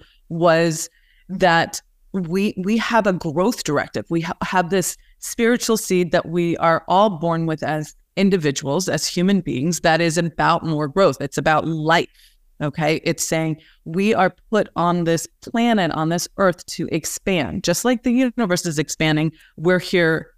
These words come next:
to expand. And anything that's in our way of that, whether it's conditioning, habitual ways of being, old ways of thinking, core wounds, people, old,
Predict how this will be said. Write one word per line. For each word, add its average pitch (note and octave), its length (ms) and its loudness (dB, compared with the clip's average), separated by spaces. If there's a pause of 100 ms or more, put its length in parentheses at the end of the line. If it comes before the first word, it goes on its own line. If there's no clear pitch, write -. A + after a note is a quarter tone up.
(100)
to F3 280 -2
expand. C#3+ 760 -2 (340)
And F#3+ 120 0 (300)
anything B3+ 720 2
that's E3+ 360 -2
in G3 160 2
our E3+ 220 2
way A#3 320 2
of C#3+ 200 0
that, F3 380 -2
whether D3+ 320 0
it's - 240 -6 (140)
conditioning, D3+ 920 -2 (240)
habitual E3 560 0
ways D3+ 300 0
of D#3 160 -6
being, D3+ 340 2
old D#3 320 -4
ways D#3+ 240 0
of D#3 120 -2
thinking, D#3 680 -2 (300)
core E3+ 400 0
wounds, D#3+ 720 -2 (120)
people, D#3+ 800 0 (520)
old, G#3 640 4